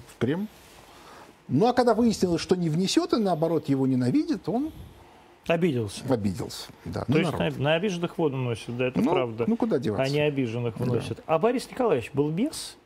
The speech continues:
Speaker 2: или как?
Speaker 1: Ой, Борис Николаевич был фигурой очень сложной. Понимаете, план же по развалу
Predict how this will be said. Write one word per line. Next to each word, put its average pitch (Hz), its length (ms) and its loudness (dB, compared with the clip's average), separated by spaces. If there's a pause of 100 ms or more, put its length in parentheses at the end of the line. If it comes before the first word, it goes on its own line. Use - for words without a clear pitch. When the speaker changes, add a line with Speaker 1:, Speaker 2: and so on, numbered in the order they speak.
Speaker 2:
или 156 240 0
как? - 380 -6 (320)
Speaker 1:
Ой, 311 520 2
Борис 196 300 -2
Николаевич 170 420 -4
был 135 140 -4
фигурой 117 560 -2 (160)
очень 127 420 -2
сложной. - 480 -8 (1700)
Понимаете, 233 460 0 (1500)
план 240 300 2
же 170 160 -2
по 175 260 -4
развалу 156 640 -2